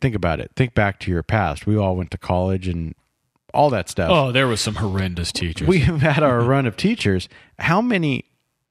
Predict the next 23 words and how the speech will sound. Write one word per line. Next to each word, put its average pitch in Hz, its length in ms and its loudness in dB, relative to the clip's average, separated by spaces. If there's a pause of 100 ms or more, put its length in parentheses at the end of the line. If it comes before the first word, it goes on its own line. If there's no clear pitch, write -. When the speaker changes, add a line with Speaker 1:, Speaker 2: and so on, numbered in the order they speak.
(400)
Speaker 1:
can 156 160 2
you 156 140 2
remember 104 420 2
that 101 220 0
really 117 460 2
were 95 260 -2
impactful 113 680 -4
on 92 160 0
your 90 140 -2
life? - 400 -6 (1400)
Right? 110 280 0
Like, 117 300 -2 (260)
I 107 120 -4
don't 101 120 0
know, 98 120 0
maybe 113 420 2
on 104 160 0
one 107 160 0
hand, 110 440 -2
I - 160 0
Speaker 2:
Yeah, 220 180 -4 (280)
right. 160 280 -6
Speaker 1:
between 117 520 0